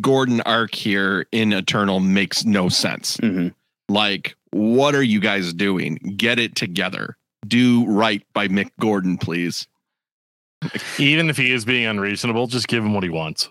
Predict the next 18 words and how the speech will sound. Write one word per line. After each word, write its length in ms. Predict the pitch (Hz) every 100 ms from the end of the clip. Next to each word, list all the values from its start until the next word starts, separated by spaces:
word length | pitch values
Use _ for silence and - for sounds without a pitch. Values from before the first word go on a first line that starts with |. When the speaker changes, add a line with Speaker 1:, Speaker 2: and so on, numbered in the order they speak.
| -
Speaker 2:
Uh, 120 | 170
the, 140 | 175 196
the 180 | 190 208
man, 260 | 226 220
the 140 | 165 180
Speaker 3:
People 60 |
Speaker 2:
man 200 | 226 226
Speaker 3:
have 80 | 160
been 120 | 156
giving 220 | 147 -
rock 80 | 170
Speaker 2:
literally 180 | 135 117
Speaker 3:
stars 340 | 110 143 135
what 140 | 135 127
they 100 | 120
want 280 | 117 127 120
Speaker 2:
<laughs> 60 |
Yes. 460 | 294 165 - - -